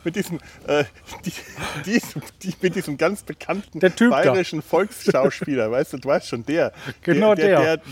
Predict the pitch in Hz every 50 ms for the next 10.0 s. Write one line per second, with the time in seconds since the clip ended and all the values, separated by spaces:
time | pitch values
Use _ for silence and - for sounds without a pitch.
0 | 120 - 151 147 143 147 156 180 - - - 151 139 - - 131 127 127 170 127
1 | 139 147 180 220 247 247 208 180 175 170 - - 214 214 185 185 190 175 139 120
2 | 123 113 - - 143 117 139 143 175 196 - - 170 165 156 - 151 135 131 151
3 | - - - - 170 160 147 143 147 151 147 147 147 147 147 143 - - 135 127
4 | 123 123 127 - - 98 - - - - 90 104 120 151 160 151 107 - - -
5 | - - - - 135 151 - - - - 131 120 - 107 120 135 131 120 107 95
6 | 98 101 98 90 90 90 95 95 123 131 135 131 120 117 113 104 131 131 110 110
7 | 107 - - 170 160 - - - - - - - - - - - - - - -
8 | - _ - - _ - - - _ _ _ - 143 160 175 147 160 156 139 147
9 | 170 - 220 156 - 175 175 - - - 156 - - 170 165 - 202 175 - -